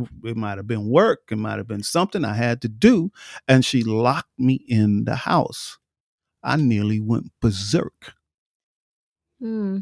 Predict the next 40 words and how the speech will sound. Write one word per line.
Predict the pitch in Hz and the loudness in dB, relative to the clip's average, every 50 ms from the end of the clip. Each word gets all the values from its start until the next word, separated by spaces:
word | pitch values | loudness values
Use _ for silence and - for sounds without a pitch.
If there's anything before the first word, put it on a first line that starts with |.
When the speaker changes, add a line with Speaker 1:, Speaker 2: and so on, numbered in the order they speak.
| 185 - | -6 -6
Speaker 2:
you | 240 254 | -8 -4
did | 247 370 302 269 220 | -2 -2 -4 -4 -4
used | 214 208 185 - | -6 -6 -6 -6
to | - 165 | -8 -10
like | 165 156 - - - | -10 -10 -12 -14 -14
crazy, | 175 175 165 156 156 151 156 165 | -12 -12 -12 -12 -12 -14 -14 -12
huh? | 180 - 208 185 175 - _ _ - 156 | -12 -12 -14 -16 -16 -18 _ _ -2 -2
Speaker 1:
<laughs> | - - - - - - - - - - 226 196 - - 226 226 - - - | -2 -2 -8 -10 -12 -12 -14 -16 -4 0 0 0 0 0 -2 -2 -2 -4 -4
Yes, | - 262 - - - - 196 - - 202 208 - - _ _ - - | -2 -2 -2 -2 -2 -4 -4 -2 0 0 -2 -2 -2 _ _ -10 -6
Speaker 2:
That | 180 165 - _ _ 170 - - | -6 -6 -6 _ _ -20 -16 -10
kinda, | - 226 240 - | -8 -8 -6 -4
Speaker 1:
yes. | 285 226 208 196 190 190 202 | -4 -2 -2 -2 -4 -6 -6
Speaker 2:
that | 220 - - | -8 -8 -6
sounds | - 269 240 226 208 | -6 -6 -4 -4 -4
a | 208 | -4
little | 214 202 185 185 | -4 -2 -4 -4
Speaker 1:
She, | - - 202 | -4 -2 2
Speaker 2:
stalkerish. | 202 208 196 185 190 190 170 170 175 202 233 - - - - - | 4 6 6 6 6 6 2 2 0 -2 -4 -6 -6 -4 -2 2
Speaker 1:
she | 196 214 226 233 233 226 226 220 | 2 4 4 4 2 0 0 -2
locked | 208 196 139 147 151 151 156 165 - - _ | -2 -2 0 2 4 4 4 2 0 -4 _
Speaker 2:
Like | 196 190 190 143 | -2 0 2 4
Speaker 1:
me | 151 156 156 160 | 4 4 4 4
Speaker 2:
she | 165 | 6
kidnapped | 220 233 226 190 190 214 233 262 269 254 208 | 6 6 6 4 2 2 4 4 4 4 4
you, | 175 - - - | 4 4 2 0
Speaker 1:
in. | 175 196 | -2 0
Speaker 2:
held | 202 196 220 196 185 | 2 2 2 2 2
you | 196 202 | 0 2
hostage. | 196 190 214 220 196 160 170 247 | 2 0 0 -2 -2 -2 0 2
Speaker 1:
Yeah, | 392 494 - - 131 | 2 4 4 2 2
so | 127 - - 196 202 196 190 190 170 175 | 0 0 -2 -2 0 0 0 0 -2 -4
no, | 196 233 277 - - 320 247 240 220 208 | -6 -8 -8 -8 -6 -4 -2 0 0 0
I, | 208 - 175 180 196 196 165 160 | 0 0 0 -2 -2 -2 -2 0
and | 160 160 | 0 0
I'll | 156 170 175 | 0 0 -2
never | 190 202 202 220 220 220 208 180 151 | 0 0 0 0 2 2 0 0 0
escape | 143 143 123 127 - - - - - 170 175 165 - - | -2 -2 -4 -4 -4 -4 -8 -4 -2 -2 -2 -2 -4 -4
room. | 190 185 190 202 226 | -4 -2 -2 -4 -4
No, | 240 190 101 95 - | -4 -4 -6 -6 -6
heck | 208 285 269 | -10 -12 -12